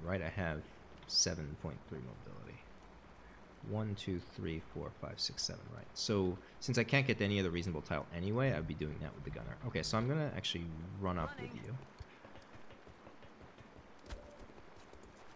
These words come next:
Speaker 1: Actually, that might have been a mistake. Who knows? Um, thirty-eight, one. Um,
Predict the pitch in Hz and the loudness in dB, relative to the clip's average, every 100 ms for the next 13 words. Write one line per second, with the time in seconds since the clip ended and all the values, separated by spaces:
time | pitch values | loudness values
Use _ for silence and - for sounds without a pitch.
0 | - - - 123 139 92 92 67 76 - | -12 -10 -4 2 4 4 4 0 -2 -2
1 | 78 - 101 69 71 - - - - - | -2 -2 -2 -2 0 0 0 -6 -12 -12
2 | - - - - - - - - 117 135 | -12 -10 -10 -10 -10 -12 -12 0 6 10
3 | 135 135 135 135 135 135 135 131 123 120 | 10 10 10 8 6 4 6 8 8 8
4 | - - - 104 104 101 98 104 101 - | 4 -6 -4 2 6 6 6 4 2 -6
5 | - - - 92 90 87 87 87 87 87 | -14 -6 2 4 6 6 6 4 2 2